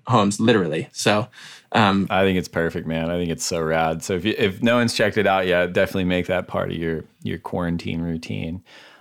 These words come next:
Speaker 2: On that topic, we've, we've got a, a segment called the Pandemic Survival Kit. So this is where we're gonna come up with recommendations for what people could be eating or reading or watching in this time. So a couple things. Um,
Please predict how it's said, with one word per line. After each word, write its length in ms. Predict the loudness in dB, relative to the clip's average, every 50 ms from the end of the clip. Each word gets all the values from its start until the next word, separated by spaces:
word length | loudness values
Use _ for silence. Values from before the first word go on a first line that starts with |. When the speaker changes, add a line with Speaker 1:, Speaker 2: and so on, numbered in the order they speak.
| _ _
Speaker 2:
On 180 | 0 2 2 2
that 160 | 2 0 0
topic, 460 | 2 2 2 2 2 2 2 0 0 -4
we've, 340 | -8 -6 -4 -4 -4 -4 -6 -4
we've 240 | -2 -2 -2 0
got 220 | 2 2 2 4 4
a, 260 | 2 2 2 2 0 0
a 60 | -2
segment 520 | 0 2 2 2 2 0 0 -2 -4 -4
called 240 | -2 -2 -2 -2 -2
the 40 | -4
Pandemic 600 | -4 -2 0 0 2 2 2 2 2 0 -2 -4
Survival 540 | -4 -6 -4 -4 -2 -2 -2 -2 -4 -6 -8
Kit. 420 | -8 -8 -8 -8 -8 -10 -10 -10
So 400 | -8 -6 -4 -2 -2 -2 -2 -4 -8 -16 -20 -20 -20 _ _ _ _
this 200 | -4 -2 -2 0
is 140 | 0 0 0
where 160 | 2 2 4
we're 80 | 4 2
gonna 180 | 2 0 0 -2
come 180 | -2 0 0
up 140 | 0 0 -2
with 120 | -2 -4
recommendations 1120 | -2 0 0 0 0 -2 -2 -2 0 0 0 0 0 -2 -4 -6 -4 -4 -4 -6 -8 -8 -12 _
for 360 | -10 -8 -6 -6 -4 -6 -8 -10 -12
what 340 | -14 -10 -4 -2 -2 -2 -2
people 460 | -4 -8 -6 -4 -4 -4 -4 -6 -8 -12
could 140 | -14 -12
be 260 | -8 -8 -8 -4 -2 0
eating 380 | 0 2 2 0 0 0 -2
or 120 | -4 -6 -8
reading 500 | -8 -8 -6 -4 -4 -2 -2 -2 -4 -4
or 100 | -6 -6
watching 680 | -6 -4 -4 -6 -6 -6 -6 -4 -4 -4 -4 -6 -8 -12 _ _ -20 -20 _ _ _ _ _ _ -12 -6
in 160 | -2 0 0 0
this 160 | 0 -2 -2
time. 280 | -2 -2 0 0 -2
So 280 | -2 -2 -2 -2 0 -2
a 480 | -2 -6 -10 -20 -20 -20 -20 _ _ -2
couple 240 | 0 2 2 2
things. 560 | 2 2 2 2 2 2 0 0 -2 -6 -8 -8 -4
Um, 340 | -2 0 0 0 -2 -4